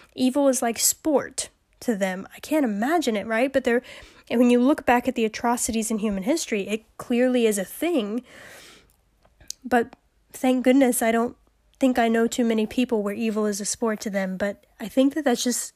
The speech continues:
a very interesting way to word it.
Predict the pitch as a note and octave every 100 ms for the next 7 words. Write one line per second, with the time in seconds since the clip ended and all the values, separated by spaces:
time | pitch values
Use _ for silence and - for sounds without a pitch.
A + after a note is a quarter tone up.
0 | - A3+ A#3+ - _ _ - G#3+ G3 A3
1 | A#3+ C#4+ - - B3 C4 C4+ B3+ - C#4
2 | C#4 B3+ G#3 G3 A3 A3+ F#3 G3 G#3+ G3
3 | - -